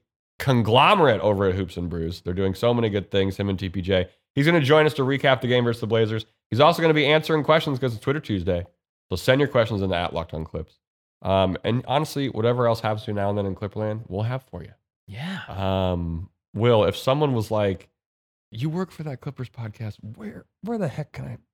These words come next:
Speaker 1: where the heck can I listen to that?" What would you tell them?
Speaker 2: You can check us out on iTunes or the podcast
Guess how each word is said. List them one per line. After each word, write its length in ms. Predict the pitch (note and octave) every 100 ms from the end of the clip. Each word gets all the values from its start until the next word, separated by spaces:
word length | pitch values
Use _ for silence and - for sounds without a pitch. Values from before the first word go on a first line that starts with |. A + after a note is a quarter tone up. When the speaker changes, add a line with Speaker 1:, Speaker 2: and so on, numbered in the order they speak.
| -
Speaker 1:
where 120 | F#3
the 20 |
heck 160 | A#2+ A2
can 100 | A2
I 40 |
listen 280 | - G2+ -
to 40 | G#2
that?" 140 | F#2+ _ -
What 160 | A2+
would 100 | G#2
you 60 | F#2
tell 140 | -
them? 80 | - _ _
Speaker 2:
You 240 | A#2+ C#3 C3+
can 120 | A2+
check 160 | B2
us 100 | A2+
out 100 | B2
on 160 | A2+ G#2+ G#2+
iTunes 640 | A2+ C3 - E3 F3 C3
or 60 | F#2+
the 120 | F#2+
podcast 760 | - - B2+ C3 A#2+ A2+ A2